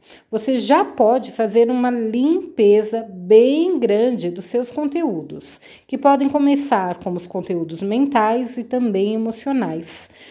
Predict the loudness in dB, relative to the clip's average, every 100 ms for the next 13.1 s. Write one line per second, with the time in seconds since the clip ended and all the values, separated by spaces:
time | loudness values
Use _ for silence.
0 | -12 0 2 2 -2 -2 2 2 2 0
1 | 0 2 2 4 2 -2 -4 -6 -8 -14
2 | -14 -20 _ _ -20 _ 0 0 2 2
3 | 2 2 0 0 -4 -4 -2 0 0 0
4 | 0 0 0 -2 -2 -2 -2 -4 -2 -2
5 | 0 0 -2 -2 -2 -4 -6 -14 -20 _
6 | _ -10 -4 2 6 6 4 2 -4 -6
7 | -6 -6 -6 -4 -6 -8 -14 -20 _ _
8 | _ _ _ _ -2 0 0 -4 0 2
9 | 0 -4 -2 0 0 0 0 -2 -6 -10
10 | -8 -4 -2 -4 -6 -14 -16 -8 -4 -2
11 | -2 -2 -4 -4 -2 -2 0 0 0 2
12 | 2 2 0 -4 -6 -6 -8 -10 -14 -16
13 | -20